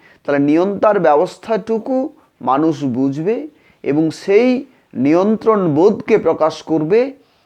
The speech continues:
জগতের কল্যাণের জন্য, বিশ্ব কল্যাণের জন্য। তাই সংখ্যায় বেশি বা সংখ্যায় কম, এটা গুণমান দ্বারা তার সামর্থ্য বোঝা যায়।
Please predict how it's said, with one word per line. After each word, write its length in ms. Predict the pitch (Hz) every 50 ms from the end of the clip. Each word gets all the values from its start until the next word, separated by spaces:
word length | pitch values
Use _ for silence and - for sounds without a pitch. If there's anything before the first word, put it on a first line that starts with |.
| - - 117
জগতের 540 | - 143 135 143 156 175 170 196 185 160 143
কল্যাণের 560 | - 147 135 139 147 160 165 180 190 180 175
জন্য, 460 | 165 214 214 220 226 240 277 294 302 - _ _ _ -
বিশ্ব 400 | - 123 135 131 - - - 208
কল্যাণের 560 | 190 - 143 131 135 135 131 135 151 202 233 269 - _ _ _ _ - 107
জন্য। 400 | 104 131 120 110 101 - - - _ _ _ _ _ _ -
তাই 160 | 151 151 147
সংখ্যায় 760 | 147 - - 160 170 185 196 190 - - 233 226 226 233 240 - - _ _ _ _ _ _ _ _ - -
বেশি 600 | 107 113 143 170 175 165 - - 240 233 240 220
বা 180 | 190 180 185
সংখ্যায় 580 | 180 - - 175 175 185 175 - - 208 196 180
কম, 400 | - - 165 151 143 123 113 - _ _ _ _ _ _ _ _ _ _ _ -
এটা 440 | - 147 147 202 214 214 202 - - - _ _ - -
গুণমান 720 | 113 107 135 151 170 185 196 196 196 190 180 180 175 165
দ্বারা 460 | 147 139 139 143 160 202 233 - - - _ _ _ _ _ _ _ _ -
তার 180 | - 143 151 139
সামর্থ্য 800 | 139 - - - - 151 156 156 156 - - 220 247 277 330 320 _ _ _ _ -
বোঝা 340 | 107 120 127 113 - 135 110
যায়। 240 | 98 90 - -